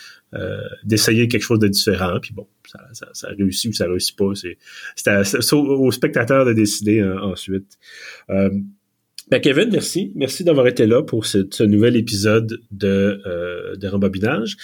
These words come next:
Euh, avant qu'on se laisse, est-ce que t'as envie de brièvement nous parler de ce qui s'en vient d'ailleurs sur le Patreon et peut-être aussi, euh, ben, en-, ensuite j'enchaînerai sur ce qui s'en vient pour le podcast régulier, entre guillemets.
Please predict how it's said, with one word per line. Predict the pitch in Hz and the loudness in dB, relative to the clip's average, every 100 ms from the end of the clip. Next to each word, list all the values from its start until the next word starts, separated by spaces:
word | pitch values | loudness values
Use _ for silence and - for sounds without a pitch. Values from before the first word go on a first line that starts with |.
| - - - | -16 -16 -4
Euh, | 104 104 107 110 | 2 4 6 4
avant | 113 147 | 4 2
qu'on | 214 180 | 4 2
se | - | 4
laisse, | 151 269 - - | 4 4 0 -2
est-ce | - | -2
que | - | 0
t'as | 131 - 143 | 0 0 -2
envie | 120 123 120 180 | 2 2 2 2
de | 147 110 107 104 | 4 4 4 4
brièvement | 117 127 117 143 175 | 2 2 2 2 2
nous | 135 | 0
parler | - 123 98 107 135 185 | 0 0 2 2 2 0
de | 151 110 | 0 -2
ce | - | -2
qui | - | -2
s'en | - 120 | 2 4
vient | 139 | 4
d'ailleurs | 156 101 120 127 101 | 4 4 4 2 -2
sur | - 196 | 0 2
le | 170 | 4
Patreon | 139 - 113 110 143 156 - _ _ _ | 2 2 2 2 0 -6 -12 _ _ _
et | 123 139 | 2 2
peut-être | 143 110 127 131 | 2 0 2 0
aussi, | 98 - 120 127 - 95 | -2 -4 -2 -2 -4 -4
euh, | 92 90 90 98 107 - _ _ - | -2 -4 -6 -8 -10 -14 _ _ -2
ben, | 123 117 | 2 2
en-, | 156 | 2
ensuite | 139 - 135 | 0 2 2
j'enchaînerai | 123 120 120 110 120 | 4 4 4 2 2
sur | - | 0
ce | 107 | 0
qui | - | 0
s'en | 120 101 | 2 2
vient | 98 107 | 4 2
pour | 107 | 0
le | 98 92 | -4 -4
podcast | 95 - 101 101 - 110 | -6 -10 -8 -8 -8 -6
régulier, | 104 101 98 98 95 - _ _ | -2 2 0 0 -8 -8 _ _
entre | - 92 | -8 -8
guillemets. | 87 87 80 - | -8 -10 -10 -16